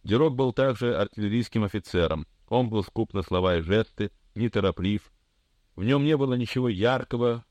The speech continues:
привлекающего внимания. Но, как говорил позднее Наполеон, за этой внешней холодностью скрывались страсти, горячее сердце и сильный ум. Все мемуаристы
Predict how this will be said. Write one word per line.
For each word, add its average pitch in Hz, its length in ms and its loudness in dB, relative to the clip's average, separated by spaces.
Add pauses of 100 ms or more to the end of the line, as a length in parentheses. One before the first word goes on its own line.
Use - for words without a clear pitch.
(220)
привлекающего 113 800 0
внимания. 104 640 -2 (640)
Но, 101 160 0
как 104 160 -2
говорил 107 320 2
позднее 107 400 2
Наполеон, 104 560 0 (320)
за 85 160 -2
этой 120 260 0
внешней 117 440 -2
холодностью 123 840 -2 (280)
скрывались 107 540 0
страсти, 117 800 -2
горячее 98 580 -2
сердце 120 560 0
и 101 120 -4
сильный 110 520 -2
ум. 87 280 -4 (520)
Все 156 460 0 (440)
мемуаристы 135 1040 -2